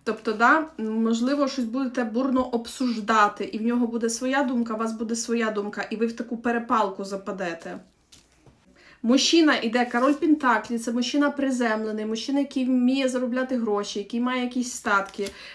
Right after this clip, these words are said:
Для чого він іде? Це новий шанс. Так як я кажу часто в своїх роликах, вам вищі сили дають зустріч.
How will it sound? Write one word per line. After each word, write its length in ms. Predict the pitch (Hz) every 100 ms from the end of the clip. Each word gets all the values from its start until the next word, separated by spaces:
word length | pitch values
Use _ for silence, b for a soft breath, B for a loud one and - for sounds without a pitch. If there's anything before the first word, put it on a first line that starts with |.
| B
Для 220 | 202 226
чого 300 | 277 294 294
він 180 | 262 247
іде? 320 | 247 247 311
Це 120 | - 240
новий 340 | 247 262 262
шанс. 560 | 233 - 226 180 180 - B B
Так 160 | - 285
як 140 | 370
я 100 | 349
кажу 240 | 285 285 302
часто 320 | 302 294 277
в 60 |
своїх 340 | 254 262 269 262
роликах, 460 | 254 226 220 226
вам 180 | 254 285
вищі 260 | 285 285 277
сили 300 | - 294 285
дають 340 | 240 262 240
зустріч. 520 | 226 277 - 202 190